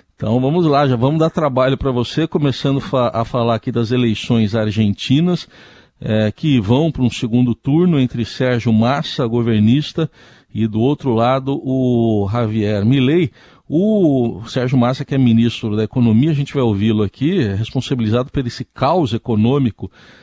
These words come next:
na Argentina, mas ele diz que pro segundo turno ele vai tentar atrair eleitores de espectros mais ao centro e à direita,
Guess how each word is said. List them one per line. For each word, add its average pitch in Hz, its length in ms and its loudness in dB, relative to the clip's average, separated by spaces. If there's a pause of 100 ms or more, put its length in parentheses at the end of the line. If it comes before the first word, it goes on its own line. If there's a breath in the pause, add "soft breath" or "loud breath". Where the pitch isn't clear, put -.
(120)
na 107 160 0
Argentina, 117 520 0
mas 160 200 0
ele 170 160 0
diz 143 280 0
que 165 340 -2
pro 151 200 -4
segundo 143 440 -2
turno 160 540 2 (360 loud breath)
ele 123 320 0
vai 127 160 0
tentar 123 240 -4
atrair 120 320 -2
eleitores 123 640 0
de - 120 -6
espectros 113 680 -6
mais 113 280 0
ao 110 140 -2
centro 110 400 -2
e 101 40 -2
à 104 40 -2
direita, 147 720 -2